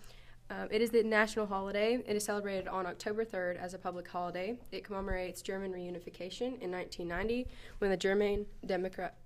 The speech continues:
Democratic Republic joined the Federal Republic of Germany, so that for the first time since nineteen forty-five, there existed a single German state.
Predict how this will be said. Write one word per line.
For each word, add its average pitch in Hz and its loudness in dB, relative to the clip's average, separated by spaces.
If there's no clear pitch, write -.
Democratic 208 4
Republic 214 6
joined 185 6
the 196 4
Federal 185 4
Republic 175 0
of 156 -6
Germany, 185 4
so - -2
that 180 2
for - -8
the 180 -4
first 233 4
time 170 2
since - -8
nineteen 208 0
forty-five, 180 0
there 196 2
existed 175 0
a 170 0
single 170 -2
German 151 -2
state. - -8